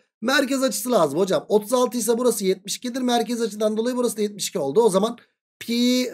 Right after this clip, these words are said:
R kare yetmiş iki bölü üç yüz altmış bana direkt sonucu verir. O zaman buradan yetmiş iki ile bu sadeleşince beş kalır. Dokuz pi bölü beş diye sonuca ulaşır mıyız? Ulaşırız. Bitti gitti kardeşim.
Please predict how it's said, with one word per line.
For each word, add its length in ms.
R 180
kare 380
yetmiş 460
iki 180
bölü 160
üç 120
yüz 100
altmış 360
bana 200
direkt 340
sonucu 580
verir. 380
O 100
zaman 300
buradan 240
yetmiş 380
iki 120
ile 140
bu 60
sadeleşince 600
beş 180
kalır. 280
Dokuz 360
pi 240
bölü 180
beş 240
diye 240
sonuca 360
ulaşır 400
mıyız? 360
Ulaşırız. 520
Bitti 320
gitti 220
kardeşim. 480